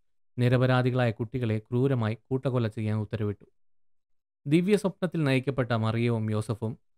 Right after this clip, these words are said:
കുഞ്ഞ് യോസഫിനെയും കൂട്ടി ഈജിപ്തിലേക്ക് പോയി. കുഞ്ഞായിരിക്കുമ്പോൾ തന്നെ യേശു അസാമാന്യമായ ജ്ഞാനമുണ്ടായിരുന്നു. വെറും പന്ത്രണ്ടാം വയസ്സിൽ തന്നെ അദ്ദേഹം സഭാ പണ്ഡിതന്മാരുമായി ബൈബിളിനെക്കുറിച്ച് തർക്കിച്ചു. എന്നിരുന്നാലും മുപ്പതാം വയസ്സിൽ മാത്രമാണ് യേശു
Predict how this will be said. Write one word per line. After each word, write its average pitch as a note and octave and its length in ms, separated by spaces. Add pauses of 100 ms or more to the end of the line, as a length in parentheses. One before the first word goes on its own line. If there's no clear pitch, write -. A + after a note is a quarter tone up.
(160)
കുഞ്ഞ് C#3+ 220
യോസഫിനെയും B2+ 640
കൂട്ടി A2+ 320 (260)
ഈജിപ്തിലേക്ക് A#2+ 560
പോയി. - 220 (440)
കുഞ്ഞായിരിക്കുമ്പോൾ C3+ 640
തന്നെ A#2 100
യേശു B2 480 (360)
അസാമാന്യമായ C#3+ 840
ജ്ഞാനമുണ്ടായിരുന്നു. A2 880 (580)
വെറും F3+ 200
പന്ത്രണ്ടാം F3+ 440
വയസ്സിൽ D#3 340
തന്നെ C#3 240 (100)
അദ്ദേഹം B2 380
സഭാ B2 380
പണ്ഡിതന്മാരുമായി A#2+ 840 (280)
ബൈബിളിനെക്കുറിച്ച് D3 720
തർക്കിച്ചു. - 360 (1040)
എന്നിരുന്നാലും B2+ 640
മുപ്പതാം F3+ 360
വയസ്സിൽ E3 260
മാത്രമാണ് B2+ 560
യേശു A#2 340